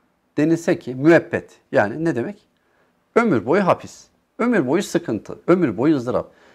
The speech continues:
Ya biz iki gün eve kapanıyoruz Ali abi. Bak şeyde hani yasaklar falan var ya, çıldırıyor herkes değil mi? Ya Allah yardım etsin, Allah muhafaza etsin bir yandan da. Hapishanedeki insanlar ne kadar dehşetli bir psikoloji ya. Geçen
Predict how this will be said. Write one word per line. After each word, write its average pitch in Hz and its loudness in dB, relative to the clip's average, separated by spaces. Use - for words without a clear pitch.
Ya 170 4
biz 165 -8
iki 185 -6
gün 165 -2
eve 147 2
kapanıyoruz 147 -2
Ali 107 4
abi. 104 2
Bak - -6
şeyde 110 2
hani 104 0
yasaklar 113 2
falan 139 0
var 240 -6
ya, 98 -4
çıldırıyor 220 4
herkes 139 -2
değil 226 -8
mi? 101 -10
Ya 110 0
Allah 113 0
yardım 127 -4
etsin, - -12
Allah 107 -2
muhafaza 101 -4
etsin 113 -4
bir 95 -6
yandan 90 -4
da. - -8
Hapishanedeki 113 0
insanlar 110 -4
ne 98 -8
kadar 139 0
dehşetli 170 -2
bir 160 -4
psikoloji 98 -6
ya. 113 -8
Geçen 139 2